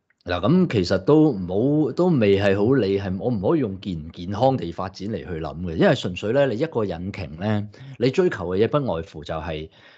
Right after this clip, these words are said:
可以更加穩定啦，即係個壽命啦，呃，同埋就係佢可以飛得更加遠啦，同埋就係你可-，真係可以睇到佢嗰個效能係比傳統嘅火箭引擎高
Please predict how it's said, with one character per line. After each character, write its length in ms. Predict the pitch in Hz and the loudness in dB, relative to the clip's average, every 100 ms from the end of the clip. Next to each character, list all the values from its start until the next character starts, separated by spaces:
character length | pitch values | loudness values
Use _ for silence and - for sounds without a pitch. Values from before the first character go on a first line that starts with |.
| _ | _
可 160 | - 113 | 0 0
以 280 | 139 107 101 | 2 -2 -4
更 220 | 110 104 104 | -2 -2 0
加 280 | 117 120 120 | 0 0 -2
穩 320 | 92 82 110 | -6 -6 -4
定 220 | 90 82 | -4 -4
啦， 200 | 104 104 | -8 -8
即 80 | - | -6
係 40 | 101 | -6
個 40 | |
壽 320 | 90 85 85 | -6 -8 -8
命 220 | 85 85 92 | -6 -6 -6
啦， 180 | 110 - _ _ _ _ - | -8 -10 _ _ _ _ -8
呃， 440 | 92 92 92 92 | -2 0 0 -2
同 220 | 95 95 | -4 -2
埋 180 | 92 90 | 0 0
就 100 | 98 | 0
係 280 | 92 92 95 | 0 0 -4
佢 580 | 92 90 92 101 107 98 110 | -4 -2 0 2 0 2 0
可 60 | |
以 160 | 123 107 | 2 -2
飛 180 | 131 127 | 0 0
得 120 | 127 | 0
更 240 | 107 92 | -2 -2
加 180 | 107 110 | 0 0
遠 380 | 95 78 76 90 | -2 -10 -8 -6
啦， 200 | 113 113 _ _ _ _ _ _ | -6 -10 _ _ _ _ _ _
同 160 | - 98 | -6 -2
埋 200 | 95 98 | -2 2
就 80 | 107 | 2
係 60 | 107 | 4
你 60 | 110 | 2
可-， 140 | 123 | -2
真 180 | 123 151 | -2 -2
係 160 | 123 98 | 0 0
可 80 | 117 | 0
以 40 | |
睇 240 | 120 95 104 | -2 -4 -2
到 100 | 123 | -2
佢 220 | 101 95 | -2 -4
嗰 100 | 110 | -4
個 100 | 104 | -4
效 400 | - 82 85 80 | -4 -6 -6 -8
能 80 | 76 | -8
係 120 | 85 | -8
比 140 | - 123 | -4 -4
傳 260 | - 78 | -6 -8
統 240 | 82 98 98 | -6 -2 -2
嘅 60 | |
火 160 | 85 95 | -2 -4
箭 180 | 98 87 | -2 -4
引 200 | 80 87 | -4 -6
擎 220 | 80 73 | -8 -4
高 140 | - | 2